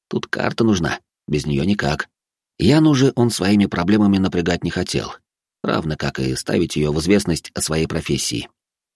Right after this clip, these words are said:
Дело в том, что многие приятельницы, узнав о том, кем он теперь работает,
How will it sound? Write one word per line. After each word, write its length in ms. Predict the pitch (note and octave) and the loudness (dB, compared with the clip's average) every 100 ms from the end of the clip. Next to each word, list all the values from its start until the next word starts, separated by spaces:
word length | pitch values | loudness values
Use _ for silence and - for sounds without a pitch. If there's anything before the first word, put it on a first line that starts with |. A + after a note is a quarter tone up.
| _ - | _ -10
Дело 280 | - A2+ A2 | -2 2 2
в 60 | |
том, 180 | A#2+ B2 | 4 2
что 240 | G#2 G2 F2+ | 4 2 2
многие 460 | F#2 G#2+ F#2 G2 | 2 2 4 2
приятельницы, 680 | F#2 F#2 G2+ F#2 F2+ E2+ F#2 | 4 2 2 2 -2 2 2
узнав 340 | F2 F#2 F2 | 2 0 0
о 100 | F2 | -2
том, 260 | - F2+ E2+ | 0 0 0
кем 300 | - F2 D#2+ | -2 -2 0
он 160 | F2 D#2 | -4 -2
теперь 280 | - E2+ | -2 -2
работает, 540 | D#2+ E2+ C#3+ - C#2+ | 0 0 0 0 -4